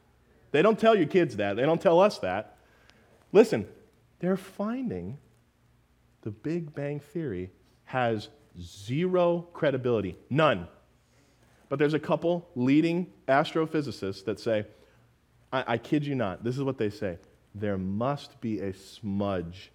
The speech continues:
on the glass. There must be a malfunction, some space dirt." Anything to keep the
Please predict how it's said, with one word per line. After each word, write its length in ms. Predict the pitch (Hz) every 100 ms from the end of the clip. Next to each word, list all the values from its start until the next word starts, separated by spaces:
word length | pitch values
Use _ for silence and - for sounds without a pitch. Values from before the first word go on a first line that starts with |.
| -
on 180 | 92 85
the 80 |
glass. 600 | 82 - 76 - 80 _ _ _ _ _ _ _ _ 254 - 262 - 180 - - - - - - _ _ _ _ -
There 320 | 127 180 190
must 640 | 175 226 320 330 - -
be 220 | 160 233
a 60 | 156
malfunction, 640 | 147 147 143 160 151 113 92 -
some 280 | - - 147
space 680 | - - - 208 180 - - - 98
dirt." 480 | 117 104 78 - - _ _ - - _ _ _ _ _ _ _ _ _ _ _ _ _ _ _ _ _ _
Anything 500 | 117 139 170 185 185
to 80 | 170
keep 320 | 151 165 165
the 360 | 156 127 117